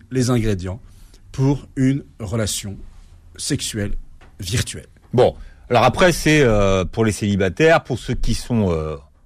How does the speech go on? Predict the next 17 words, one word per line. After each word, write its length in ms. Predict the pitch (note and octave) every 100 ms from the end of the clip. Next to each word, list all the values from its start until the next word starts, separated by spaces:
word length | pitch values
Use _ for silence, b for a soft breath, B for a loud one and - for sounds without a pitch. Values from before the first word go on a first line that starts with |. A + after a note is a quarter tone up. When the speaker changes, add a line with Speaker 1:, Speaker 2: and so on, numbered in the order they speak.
| _
Speaker 2:
en 140 | F2+
couple, 340 | - F3+ E3 B2+
hein, 100 | B2
il 100 | F#2+
est 40 |
possible 380 | - F#2 C#3+ A2
de 60 |
trouver 360 | F#2+ - G2+ D3
des 160 | A2+ G2
tas 280 | - E3+
de, 260 | C#3+ A#2 G#2
de, 180 | F2+ G2
de, 320 | F2 F#2 E2 - _ _ _ _
j'allais 180 | - E2+
dire, 180 | F2 G2+
de 100 | F2+
contenus. 680 | - A#2+ - C3 D#3 -